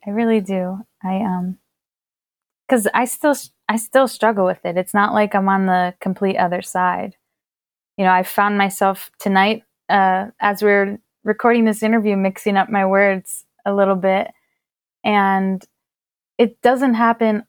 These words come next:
all the time. And some days are harder than other days.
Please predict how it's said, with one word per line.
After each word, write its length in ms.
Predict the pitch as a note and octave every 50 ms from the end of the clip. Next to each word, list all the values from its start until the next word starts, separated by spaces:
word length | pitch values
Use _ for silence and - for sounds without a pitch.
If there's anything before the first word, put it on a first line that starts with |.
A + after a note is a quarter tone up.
| _ -
all 240 | G3 F#3+ F#3+ G3+
the 100 | G3 G3+ F#3+
time. 600 | G3 - - F#3 F#3 F#3+ F#3+ G3 A3 A#3 B3 - _ _ _ _ _ _ _ _ _ _ _ _ _ _ _ _ _ _ _ _ -
And 460 | G#3+ G#3 G3+ G3+ G3 G3 F#3+ F#3+ F#3
some 480 | - - - - - G#3+ G3+ G#3 G#3
days 340 | F#3+ G#3 G3+ G3+ G#3 G3+ F#3+
are 140 | G3+ G3 G3
harder 440 | F3+ F#3 G3 F#3+ G3 F#3+ G3+ G3 F#3+
than 160 | F#3+ F#3+ F#3
other 240 | F3+ F#3 F#3+ G3 G3
days. 500 | F#3 G3 F#3+ F#3+ G3 G3+ G#3+ G#3 -